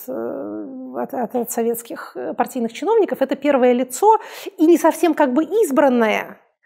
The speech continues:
и не обладает легитимностью монархического типа. У нас это самое первое лицо, он одновременно, э, секретарь Ц К К П С С,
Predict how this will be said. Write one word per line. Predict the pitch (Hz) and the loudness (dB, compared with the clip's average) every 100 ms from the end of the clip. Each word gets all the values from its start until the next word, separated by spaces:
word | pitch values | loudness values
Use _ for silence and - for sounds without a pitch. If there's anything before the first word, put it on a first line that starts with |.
| - - - | -20 -14 0
и | 320 392 | 6 6
не | 370 330 330 339 339 | 8 6 6 6 6
обладает | 311 294 294 320 | 6 4 4 2
легитимностью | 277 262 320 302 - | 0 0 0 0 0
монархического | 277 302 302 269 - - 240 | 0 0 0 -4 -4 -6 -6
типа. | - - - | -8 -12 -8
У | 302 | 0
нас | 285 466 480 | 2 2 2
это | 330 294 | 0 -2
самое | - 330 285 | -2 0 0
первое | 277 294 262 | 2 2 4
лицо, | 262 294 466 | 2 2 4
он | 359 262 | 4 4
одновременно, | 247 294 302 359 339 247 226 220 220 247 - - - | 4 4 6 6 8 8 6 4 2 -2 -10 -18 -8
э, | - 254 | 0 2
секретарь | 269 - 330 302 339 - | 2 2 2 4 2 2
Ц | 285 | 0
К | 302 | 0
К | - 262 | 0 0
П | 320 311 | 2 2
С | - | 4
С, | 554 - - | 4 4 -4